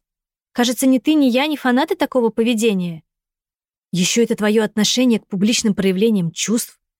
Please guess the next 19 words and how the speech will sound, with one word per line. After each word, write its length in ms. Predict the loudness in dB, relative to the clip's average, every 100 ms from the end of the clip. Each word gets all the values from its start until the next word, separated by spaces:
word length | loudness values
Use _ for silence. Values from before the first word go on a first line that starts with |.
| _ _ _ _ _ -2
не 100 | 0
реагируя 420 | 0 -2 -2 0
на 120 | -2
мои 180 | -4 -6
слова, 340 | -6 -6 -6
продолжает 640 | -6 -6 -6 -6 -8 -8 -6
Андрей. 460 | -6 -8 -14 _ _ _ _ _ _ _
«Уверен, 340 | 2 2 2
если 300 | 0 -2 0
бы 140 | 0 -2
ты 200 | 0 0
испытывала 560 | 0 -4 -4 -2 0 2
любовь, 560 | 0 0 0 0 -6 -20 _ _ _ _ _ _
тебя 240 | -4 0 2
не 120 | 2
волновала 500 | 2 2 2 0 0
бы 120 | 2
никакая 480 | 0 -2 -2 -2 -2
публика». 640 | 0 0 0 -4 -8 -16